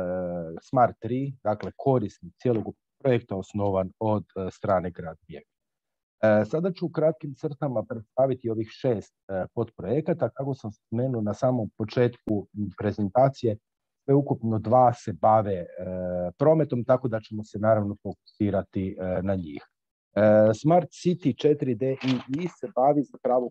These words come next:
komunalnom, e, infrastrukturom. E, ono što je zanimljivo kod ovog podprojekta da ne postoji ovakav cjeloviti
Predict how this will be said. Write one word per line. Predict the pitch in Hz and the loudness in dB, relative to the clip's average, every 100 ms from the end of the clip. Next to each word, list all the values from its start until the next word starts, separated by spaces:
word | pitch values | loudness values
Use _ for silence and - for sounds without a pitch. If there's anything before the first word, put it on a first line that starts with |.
| _ | _
komunalnom, | 139 123 120 107 104 104 101 98 _ _ _ | 2 2 0 -4 -4 -4 -6 -8 _ _ _
e, | 101 101 110 | 0 0 2
infrastrukturom. | 135 135 - - _ _ 143 165 147 | 0 -2 -14 -16 _ _ -2 0 -2
E, | - _ _ _ - 127 | -4 _ _ _ 0 2
ono | 165 175 | 4 2
što | - 151 | -2 0
je | 135 123 117 | 2 0 -2
zanimljivo | 110 104 117 135 143 131 113 | -6 -6 -4 -2 -2 -4 -6
kod | - 110 - | -6 -10 -2
ovog | 131 131 110 - | 0 0 -2 -4
podprojekta | 127 - 107 127 143 - | -4 -4 -2 -2 -2 -4
da | 107 117 113 110 - | 0 2 2 0 -6
ne | 117 117 110 | -4 -2 -2
postoji | 123 - 151 151 120 | -6 -6 -2 0 2
ovakav | 110 117 131 110 87 | 4 2 2 -4 -6
cjeloviti | - 117 107 135 143 - 110 | -6 -4 0 0 0 -2 -4